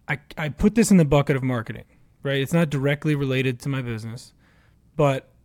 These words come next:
I know for a fact that if I get the right people on,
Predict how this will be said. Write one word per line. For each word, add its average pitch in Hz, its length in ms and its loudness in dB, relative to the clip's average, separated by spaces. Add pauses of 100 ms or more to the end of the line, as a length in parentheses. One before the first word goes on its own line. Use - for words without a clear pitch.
(140)
I 143 80 -6
know 147 240 2
for 160 200 4
a 139 60 4
fact 120 540 -2 (640)
that 131 460 -6 (1500)
if 160 180 -4
I 143 140 0
get 156 260 0
the 175 80 4
right 156 200 6
people 147 260 2
on, 135 440 0